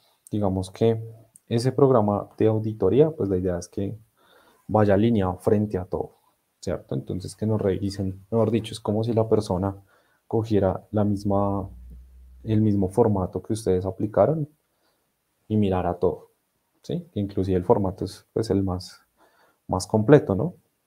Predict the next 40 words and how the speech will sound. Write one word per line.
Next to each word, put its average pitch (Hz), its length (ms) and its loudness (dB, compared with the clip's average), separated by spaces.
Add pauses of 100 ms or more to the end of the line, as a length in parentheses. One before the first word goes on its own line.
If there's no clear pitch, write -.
(500)
Y 98 100 -6
les 101 220 2
revisara 92 480 0
todo 107 260 2
eso 113 320 -2
al 101 180 2
año, 127 300 4
pues, 101 140 0
sería 95 240 0
lo 92 100 -2
oportuno, 92 540 -4 (840)
¿sí? 151 320 -6
Para 101 220 0
que - 80 -8
no 90 120 -4
tengan 92 180 -2
que 104 80 0
hacer 98 160 -2
un 87 100 -6
checklist, 117 480 -6
nada 107 160 -2
de 117 60 -2
eso, 139 100 -2
sino 123 320 -4 (320)
hacer 120 240 -2
un, 127 320 -6
un 123 80 -6
formato 147 460 4
de 143 80 4
esos, - 280 -10 (640)
aplicarlo 95 560 -2
cada 110 400 4
año, 147 300 0
ya 98 120 0
sea 95 180 -2
desde 101 160 0
la 107 100 4
alta - 180 -4
dirección 104 480 -4
o 95 320 -4